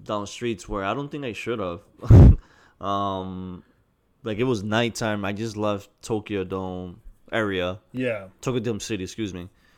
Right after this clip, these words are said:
Speaker 1: I just left and I was walking back to grab the train 'cause it was kinda far. I was just being, uh, I didn't wanna grab the train that was near the station 'cause then it would've been a longer route.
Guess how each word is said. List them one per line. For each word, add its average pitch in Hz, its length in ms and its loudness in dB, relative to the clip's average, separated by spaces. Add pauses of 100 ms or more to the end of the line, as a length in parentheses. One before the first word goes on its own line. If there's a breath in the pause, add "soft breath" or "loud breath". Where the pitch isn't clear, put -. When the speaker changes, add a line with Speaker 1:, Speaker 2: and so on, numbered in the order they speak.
(160 soft breath)
Speaker 1:
I 98 120 -8
just 101 240 -8
left 113 140 2
and 101 80 -2
I 101 40 0
was 101 160 -2
walking 104 340 -4
back 98 300 -2
to 92 300 -8
grab 113 280 0
the 117 80 -6
train 117 460 -8
'cause 95 180 -10
it 101 40 -2
was 101 140 -6
kinda 131 180 -6
far. 107 460 0
I 101 60 2
was 120 120 -2
just 117 140 -8
being, 107 340 -6 (120)
uh, 87 500 -6 (560 soft breath)
I 110 80 0
didn't 139 100 2
wanna 151 160 2
grab 123 200 -2
the 120 60 -6
train 120 180 -8
that 110 80 -4
was 101 120 -6
near 104 240 -8
the 95 100 -8
station 104 440 -6
'cause 95 140 -12
then 95 140 -10
it 95 40 -10
would've 95 180 -8
been 95 120 -12
a 87 120 -12
longer 92 300 -10
route. 82 280 -10